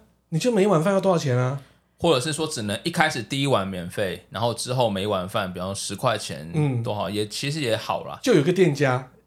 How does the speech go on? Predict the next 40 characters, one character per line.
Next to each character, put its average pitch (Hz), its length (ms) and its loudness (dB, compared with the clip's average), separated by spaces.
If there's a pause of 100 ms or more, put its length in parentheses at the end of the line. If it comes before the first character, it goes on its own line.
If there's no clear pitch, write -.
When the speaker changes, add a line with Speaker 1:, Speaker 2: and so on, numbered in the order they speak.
(300)
Speaker 1:
的 127 80 0
老 123 120 2
板 117 140 -4
就 123 80 -4
很 110 100 -2
厉 107 140 -6
害， 110 220 -4
也 110 40 -6
是 131 120 -4
热 139 120 -2
炒 113 140 -6
店 107 180 -6
的， 98 80 -12 (320)
他 - 80 -4
的 175 60 2
白 120 180 -2
饭 123 160 -4
就 123 80 -2
要 120 100 0 (120)
二 135 80 -4
十 113 160 -8
块。 104 240 -10 (800)
Speaker 2:
二 185 100 -2
十 147 160 4
块 147 180 2
是 143 80 -2
有 127 80 2
点 90 260 -4
贵 101 300 0
了。 - 160 -10
Speaker 1:
对， 123 240 2
没 131 100 0
关 170 140 6
系， 165 340 -4
你 165 100 -2
点 165 380 0
二 165 120 -2
十 139 160 -4
块 143 160 -2
就 151 100 -8